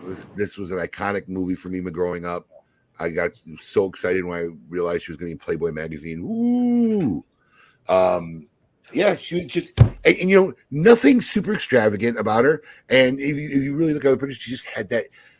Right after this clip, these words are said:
Bo Derek, I think, was appealing because you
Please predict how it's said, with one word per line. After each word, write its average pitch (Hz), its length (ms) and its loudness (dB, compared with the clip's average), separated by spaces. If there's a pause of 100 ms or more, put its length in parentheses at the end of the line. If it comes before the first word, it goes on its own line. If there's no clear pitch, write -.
(240)
Bo 214 240 10
Derek, 139 500 6
I 117 60 2
think, 120 160 -6
was 104 140 -6
appealing 120 520 -6 (280)
because 101 260 -2
you 110 80 -4